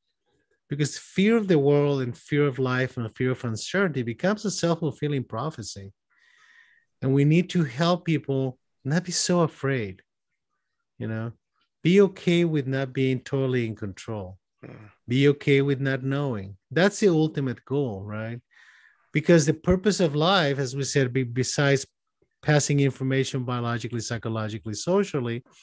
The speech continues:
Speaker 1: I guess you can say we can add to have some contentment, right? Be content. Not necessarily be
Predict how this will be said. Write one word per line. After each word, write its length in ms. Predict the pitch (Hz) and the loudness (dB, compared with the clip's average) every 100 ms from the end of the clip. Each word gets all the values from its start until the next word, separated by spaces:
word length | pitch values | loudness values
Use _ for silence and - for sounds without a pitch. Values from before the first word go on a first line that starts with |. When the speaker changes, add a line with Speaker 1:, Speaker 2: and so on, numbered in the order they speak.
| - - - - - _ _ _ _ | -20 -20 -20 -20 -20 _ _ _ _
Speaker 1:
I 60 | 196 | 2
guess 440 | 285 277 - - _ - - 139 147 | 4 4 0 -10 _ -20 -18 -12 -4
you 120 | 196 | -2
can 180 | 269 247 | 0 0
say 340 | - 226 214 | 2 2 4
we 140 | 196 190 | 2 0
can 180 | 196 190 | 2 4
add 220 | 180 175 - | 4 2 -2
to 120 | 160 | -2
have 220 | 160 175 | 0 0
some 240 | - 170 | 0 -4
contentment, 760 | 156 143 131 - 131 107 95 95 - | -2 -4 -4 -2 -2 -2 -8 -14 -10
right? 260 | 113 120 123 _ _ _ _ _ _ _ _ _ _ _ _ _ _ | -8 -6 -8 _ _ _ _ _ _ _ _ _ _ _ _ _ _
Be 80 | 185 | -2
content. 640 | 185 202 - 139 95 - - _ _ _ 135 | 2 0 2 0 -2 -8 -20 _ _ _ -2
Not 300 | 170 247 254 | 2 4 6
necessarily 720 | 262 247 233 - 220 208 196 | 4 4 -2 0 2 2 2
be 480 | 175 175 170 160 | 0 0 -2 -4